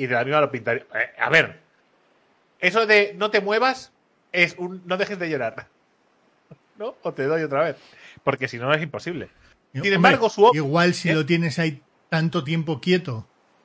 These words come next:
Speaker 2: como para que empiece a llorar porque se quiere marchar.
Speaker 1: Claro, puedes empezar a dibujarlo a todo él y
Speaker 2: Todo
Speaker 1: después
Speaker 2: menos
Speaker 1: esperar
Speaker 2: la
Speaker 1: que
Speaker 2: cara.
Speaker 1: llore. Exactamente, ya pillas, ¿no?
Speaker 2: Mm.
Speaker 1: Parece que igual, claro, pero igual el,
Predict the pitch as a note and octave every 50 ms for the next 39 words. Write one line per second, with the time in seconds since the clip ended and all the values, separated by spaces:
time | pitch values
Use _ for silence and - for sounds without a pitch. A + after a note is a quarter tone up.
0 | _ _ - C3 C3 A#2+ C3+ B2+ B2+ A#2 B2 A#2 C3+ B2 - C#3+ C#3+ D3 D#3 D#3+
1 | D#3+ - B2+ G#2 - - A#2 G#2 A#2+ B2 C3 C3 C3 B2+ B2+ C3 C3+ C#3+ D3+ -
2 | _ _ _ _ _ _ _ _ _ _ _ _ _ _ _ _ _ _ - E3
3 | D#3+ - F3 F#3+ G3 A3 G#3+ A3 G#3 A3 G#3 G#3 G3+ G3 F#3+ F3 - G#3 G#3+ A3
4 | G#3+ G#3+ G#3 G#3 F#3+ F3 F3 F3 - - F#3+ F#3+ G3+ G#3+ A3 A#3 A3+ G#3 F3 D3+
5 | G3+ A3 A#3+ B3+ A3+ F#3+ F3 F3 F#3+ E3+ D#3 C#3 D3+ D3 G#3+ A#3 A#3+ A3+ - -
6 | _ _ _ _ _ _ - C#3+ C#3+ C#3 C#3+ C#3 C3+ B2 A#2 G#2+ A2+ A2+ A#2+ A#2
7 | - G#2 G2 F#2+ F#2 - A2 B2+ _ _ _ _ _ E3+ D#3 F3+ _ _ _ _
8 | _ _ _ _ _ A#2+ C3 B2 B2 B2 C#3 - - A2+ - - C#3+ C3 G2+ F#2+
9 | G#2+ G2+ G#2+ A2 B2+ C#3+ D#3+ D#3+ - B2+ B2+ B2